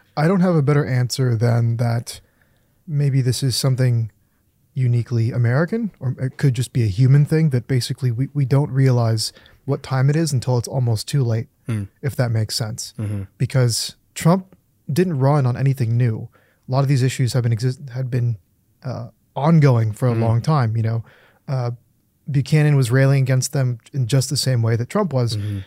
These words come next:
Speaker 1: years later. But I think there just wasn't a kind of critical mass of Americans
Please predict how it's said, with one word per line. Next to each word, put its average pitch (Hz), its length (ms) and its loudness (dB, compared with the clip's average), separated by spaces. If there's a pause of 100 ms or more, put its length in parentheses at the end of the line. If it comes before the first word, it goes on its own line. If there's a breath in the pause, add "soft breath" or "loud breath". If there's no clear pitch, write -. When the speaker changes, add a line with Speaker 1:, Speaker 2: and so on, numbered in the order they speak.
(140 loud breath)
Speaker 1:
years 123 240 2
later. 147 320 2 (360 loud breath)
But 143 100 2
I 143 80 8
think 185 240 2 (520)
there 147 180 2
just 143 260 0
wasn't 147 320 2
a 127 40 2
kind 139 220 0
of 107 140 -4
critical 151 340 0
mass 127 380 2
of 120 80 0
Americans 117 720 0